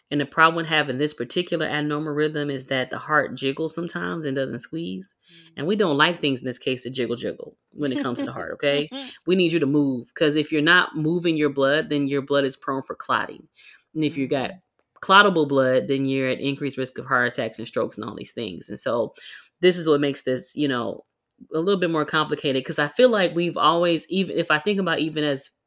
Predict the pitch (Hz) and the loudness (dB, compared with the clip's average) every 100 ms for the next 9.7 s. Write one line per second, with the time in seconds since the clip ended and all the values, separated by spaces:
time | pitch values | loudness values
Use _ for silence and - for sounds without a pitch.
0 | - 147 160 156 147 135 - - - - | -8 -2 0 -2 -2 -4 -6 -14 -20 -20
1 | - 170 151 165 170 170 - 165 147 135 | -6 0 4 6 4 2 -2 0 0 4
2 | 156 156 151 143 147 135 143 165 175 156 | 2 2 -2 -2 -2 -2 -4 -2 -2 0
3 | 160 160 147 139 156 156 143 - - 165 | -2 -2 -4 -2 -4 -2 -4 -6 -2 0
4 | 135 123 117 - 143 147 - - - - | 0 -4 -8 -4 0 0 -2 -8 -20 -12
5 | - 151 139 147 131 123 170 160 156 143 | -2 -2 0 0 0 0 0 0 0 0
6 | 151 143 139 127 - - - 151 143 135 | -2 0 -4 -6 -12 -20 -4 0 2 0
7 | 131 127 127 _ _ _ _ - 180 151 | -2 -4 -6 _ _ _ _ 2 4 4
8 | 147 135 - 127 120 131 135 117 - - | 2 0 -2 -4 -2 4 4 2 -6 -16
9 | _ - _ 151 190 135 - | _ -20 _ 4 6 6 2